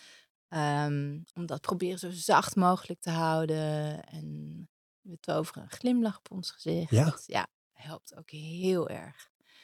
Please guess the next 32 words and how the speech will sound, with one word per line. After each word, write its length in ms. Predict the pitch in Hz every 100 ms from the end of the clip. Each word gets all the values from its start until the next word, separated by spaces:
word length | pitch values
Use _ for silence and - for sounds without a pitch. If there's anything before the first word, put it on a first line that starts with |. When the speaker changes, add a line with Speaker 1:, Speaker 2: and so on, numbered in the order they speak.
| _ _
Speaker 1:
Dat 140 | - 165
is 180 | - -
iets, 420 | 175 170 - -
eh, 480 | 156 151 143 139 135 - -
naar 260 | - 170 170
beneden 360 | 170 170 170 -
ook. 460 | 143 139 - - - _ -
Het 120 | 156
eerste 280 | - 185 -
dat 100 | 160
ik 60 | 165
doe, 100 | 233
ik 60 | 214
draai 200 | - -
om, 220 | - 262
ik 80 | 240
ga 60 | -
naar 120 | 147
beneden. 560 | 175 208 220 208 208 214 _ -
Speaker 2:
Om 140 | 110
zacht 280 | 104 117 -
te 80 | 104
blijven. 400 | 98 90 - -
Speaker 1:
Om 120 | 190
zacht 280 | - 190 214
te 60 | 226
blijven, 320 | 220 240 208
maar 140 | 113
ook 160 | 156 -
om 120 | 147
te 140 | - 127
lachen. 460 | 127 - 226 160